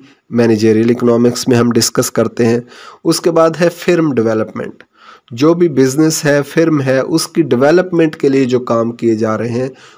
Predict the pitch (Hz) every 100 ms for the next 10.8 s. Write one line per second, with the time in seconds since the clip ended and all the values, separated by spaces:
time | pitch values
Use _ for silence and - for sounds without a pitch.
0 | - 135 147 151 135 120 113 117 117 120
1 | 113 113 110 120 - 127 107 110 107 101
2 | 104 - 113 113 139 147 147 - - -
3 | - 131 135 - 143 151 143 170 165 -
4 | - 147 151 156 151 147 147 143 131 123
5 | 127 135 139 139 - 123 120 120 - 143
6 | 139 117 117 117 117 120 - 110 120 -
7 | - - - - - _ _ _ _ _
8 | _ _ _ _ _ _ _ _ 147 151
9 | 185 165 170 160 160 160 - 135 139 -
10 | 160 151 147 135 127 - 127 123